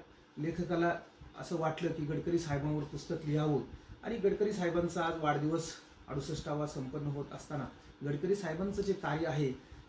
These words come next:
या माध्यमातून समाजापुढं मांडण्याचा मी प्रामाणिक प्रयत्न करत आहे. नितीनजी गडकरी यांचा जन्म सत्तावीस मे एकोणीसशे सत्तावन्न रोजी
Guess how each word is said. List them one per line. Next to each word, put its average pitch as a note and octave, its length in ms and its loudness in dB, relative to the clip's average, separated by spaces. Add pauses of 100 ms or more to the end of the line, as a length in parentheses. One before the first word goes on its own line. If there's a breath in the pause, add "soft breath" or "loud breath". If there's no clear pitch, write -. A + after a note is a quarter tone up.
(120)
या D#3+ 120 2
माध्यमातून D3+ 580 0
समाजापुढं D3+ 580 0
मांडण्याचा C#3 440 -2
मी C#3+ 120 -2
प्रामाणिक C3+ 400 0
प्रयत्न C3+ 300 0
करत C#3 280 -2
आहे. D3 180 0 (760 loud breath)
नितीनजी A3+ 340 4
गडकरी G3 380 6
यांचा F3+ 280 4
जन्म E3+ 340 4 (360 loud breath)
सत्तावीस F#3 460 0
मे F#3+ 100 2
एकोणीसशे E3 500 0
सत्तावन्न E3+ 500 0
रोजी D#3 420 2